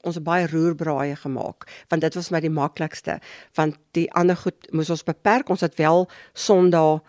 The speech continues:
probeer om nog 'n stytjie te braai, laat die man hom net op 'n Sondag 'n bietjie lekker kon eet. Maar aartappels en al daai lekker goed wat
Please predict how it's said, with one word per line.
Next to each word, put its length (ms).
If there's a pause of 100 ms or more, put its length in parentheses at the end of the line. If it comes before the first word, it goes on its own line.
(280)
probeer 400
om 80
nog 160
'n 80
stytjie 340
te 140
braai, 360
laat 200
die 80
man 280
hom 120
net 260
op 140
'n 40
Sondag 440
'n 60
bietjie 240
lekker 300
kon 220
eet. 420 (380)
Maar 140
aartappels 540
en 140
al 220
daai 380 (140)
lekker 300
goed 300
wat 140